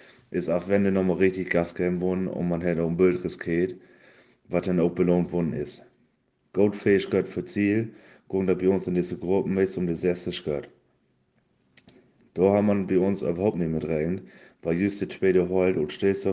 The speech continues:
die beste Gruppe und Bezirksliga ist, der bis dato noch keinen Wettkampf verloren hat. Die sechste Skirt kommt aber dann von Stehstab mit zwei Riesenskirten von Dennis Freris und Manuel Oben abwehrt worden.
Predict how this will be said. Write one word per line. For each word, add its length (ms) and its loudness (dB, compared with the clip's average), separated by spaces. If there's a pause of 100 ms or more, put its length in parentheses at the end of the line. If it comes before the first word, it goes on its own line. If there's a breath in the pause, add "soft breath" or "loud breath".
die 60 -4
beste 340 -2
Gruppe 280 -2
und 100 -6
Bezirksliga 600 -2
ist, 320 0 (440 loud breath)
der 80 -2
bis 180 -4
dato 300 0
noch 180 -4
keinen 260 -2
Wettkampf 380 -2
verloren 380 -2
hat. 240 -14 (1200 soft breath)
Die 60 -6
sechste 340 2
Skirt 320 0
kommt 220 0
aber 260 4
dann 320 0 (640 soft breath)
von 160 -4
Stehstab 560 0
mit 480 -6
zwei 160 0
Riesenskirten 920 0
von 240 -6
Dennis 300 2
Freris 420 0
und 100 -4
Manuel 380 0
Oben 240 0
abwehrt 500 -2
worden. 380 -4